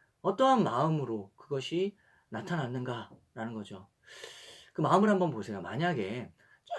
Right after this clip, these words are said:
정말 순수하게 아무런, 어, 정말 순수한 마음을 가지고 자유행위를 했다면, 아, 문제가 되지 않을 거예요. 그러나 사실은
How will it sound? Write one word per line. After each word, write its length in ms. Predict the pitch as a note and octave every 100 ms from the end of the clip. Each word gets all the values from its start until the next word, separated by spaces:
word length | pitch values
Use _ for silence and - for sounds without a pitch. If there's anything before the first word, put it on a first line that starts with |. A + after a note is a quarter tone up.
| F#4+
정말 320 | - G3 F#3+ - _ _
순수하게 1080 | - - - - - A#3 A3+ F#3+ B2+ C3 - _ _ _ - - - - -
아무런, 320 | F#3+ G#3 - - _ - _
어, 340 | - D2 - -
정말 580 | - E3 G3+ F#3+ C3+ - _
순수한 840 | - - - - - A#3 B3 A#3 F#3
마음을 300 | B2+ B2 B2+
가지고 500 | C3 - C3 D#3+ - _ _ _
자유행위를 720 | - G#2 C3 D3 C#3 B2+ A#2
했다면, 640 | D#3+ D#3+ F#2+ E2+ A2+ G2 _ _ _
아, 60 | -
문제가 340 | F2+ B2 D3+ C#3
되지 240 | F#2+ G2+
않을 180 | F2+ F#2
거예요. 180 | F#2 E2
그러나 300 | - E3+ G3
사실은 580 | F#3+ - A3 A#3 F#3+ -